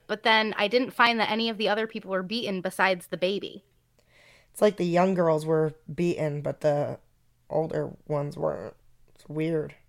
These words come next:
Speaker 1: Yeah, it is weird. And why, uh, like, <sighs> I don't know. I, maybe it's because the chaos in the house, he felt like he needed to act quick. He had a little bit more privacy with Carrie and Maybelle.
Speaker 2: Maybe.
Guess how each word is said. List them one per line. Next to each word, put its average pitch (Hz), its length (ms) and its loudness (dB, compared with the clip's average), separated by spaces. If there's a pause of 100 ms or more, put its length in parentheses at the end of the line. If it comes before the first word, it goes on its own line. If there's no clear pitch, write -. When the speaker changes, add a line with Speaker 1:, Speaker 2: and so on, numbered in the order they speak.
(200)
Speaker 1:
Yeah, 185 480 -2
it 208 120 -4
is 269 200 -2
weird. 131 300 -6
And 196 180 -6
why, 202 260 2
uh, - 400 -8
like, 170 340 -2 (600)
<sighs> - 800 -14
I 208 100 4
don't 247 160 2
know. 196 200 -2 (120)
I, 214 200 2
maybe 226 360 2
it's 269 140 0
because 214 280 -2
the 202 80 -2
chaos 190 460 4
in 214 100 -2
the 190 60 -2
house, 190 320 4
he 226 80 -4
felt 196 200 0
like 202 140 -4
he 196 100 -2
needed 180 260 -4
to - 140 -4
act - 260 0
quick. - 460 -4 (1200)
He 220 160 -2
had 214 120 6
a 190 40 2
little 202 220 4
bit 202 160 2
more 185 160 2
privacy 247 840 0
with 269 200 -4
Carrie 277 340 0
and 285 100 0
Maybelle. 285 480 0 (960)
Speaker 2:
Maybe. 175 800 -8